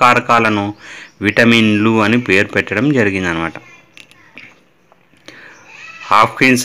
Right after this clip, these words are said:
అదనపు కారకం అన్నాడు, కేఏ ఫంక్ అనేటటువంటి శాస్త్రవేత్త ఆ అదనపు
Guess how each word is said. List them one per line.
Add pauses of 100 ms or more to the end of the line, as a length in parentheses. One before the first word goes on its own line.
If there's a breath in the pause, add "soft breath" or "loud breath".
అదనపు (220)
కారకం
అన్నాడు, (2000)
కేఏ (100)
ఫంక్
అనేటటువంటి
శాస్త్రవేత్త (840)
ఆ (220)
అదనపు